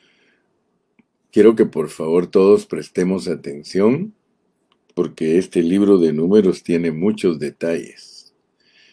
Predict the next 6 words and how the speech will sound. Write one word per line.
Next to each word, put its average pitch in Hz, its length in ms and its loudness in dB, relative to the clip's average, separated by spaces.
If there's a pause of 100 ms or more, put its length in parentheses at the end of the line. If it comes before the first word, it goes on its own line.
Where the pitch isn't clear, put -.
(320)
infinidad 90 1300 0 (100)
de 90 260 2
detalles 90 920 -2
que 82 160 -10
todos 120 420 4
nosotros, 92 920 -2